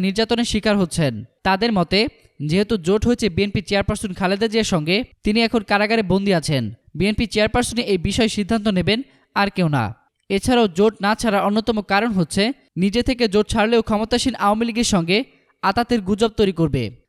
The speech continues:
যা জামায়াতের রাজনীতি শেষ করে দিতে পারে। এ বিষয়ে জানতে চাইলে জামায়াতের কেন্দ্রীয় কর্মপরিষদ সদস্য এহসানুল মাহবুব জোবায়ের যুগান্তরকে বলেন, নির্বাচন ও রাজনীতির জন্য জোট হয়েছে, আমরা তো জোটে আছি। ভেঙে দেওয়ার বিষয়ে পরবর্তী কোনো সিদ্ধান্ত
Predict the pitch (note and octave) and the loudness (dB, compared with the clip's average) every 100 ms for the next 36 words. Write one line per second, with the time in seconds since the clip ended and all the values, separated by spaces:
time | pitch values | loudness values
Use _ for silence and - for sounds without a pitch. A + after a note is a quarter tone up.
0 | - E3 F3+ F3+ G#3 - G3+ F3+ F#3 A3 | -4 -2 2 2 2 0 0 0 0 -2
1 | B3+ A#3+ A3 A#3 G#3+ G3 F3+ D3 C#3 G#2 | 0 0 0 0 0 -2 -2 -2 -2 -4
2 | - _ G3 G3 G#3+ B3+ G#3 G#3 B3+ B3+ | -8 _ -2 0 2 2 2 -2 -2 0
3 | A#3+ F#3+ G3 A3+ A3 G3+ G#3 G#3+ A3+ G3+ | 0 2 2 2 0 -2 -2 0 0 0
4 | G3+ A3 B3+ A#3 B3 G#3 F3+ - G3+ D#4+ | 0 0 -2 0 0 0 0 0 0 0
5 | _ G3 G#3 B3 B3+ G#3 G#3+ A#3 G#3 G3+ | _ 0 2 2 2 2 2 0 0 0
6 | F3+ A3+ - _ _ D3 F#3 G#3 A#3 B3 | 2 -2 -4 _ _ -2 0 2 0 0
7 | B3 E3+ F3 B3+ - _ _ E3 G3 A3+ | 0 0 0 -2 -8 _ _ -2 0 2
8 | A#3+ C4 G#3+ G3+ G#3 A3 B3 B3 G3 G#3 | 0 0 0 2 2 0 -2 -2 0 0
9 | G#3 G#3 G3+ F#3 D#3 D#3 B2 - _ - | 2 2 2 2 2 0 -2 -4 _ -2
10 | G3+ A3+ B3 G#3+ G#3 G#3+ F#3 - C#3+ G#2 | 0 2 0 0 2 2 0 0 -2 -2
11 | F#2+ - G3 A3 A#3 C4 A3 A3+ B3 G#3 | -8 -2 -2 0 0 0 2 2 2 2
12 | G#3+ G#3+ A#3 B3+ A#3+ A3+ - F#3 A3+ | 2 2 0 0 0 0 -2 -2 0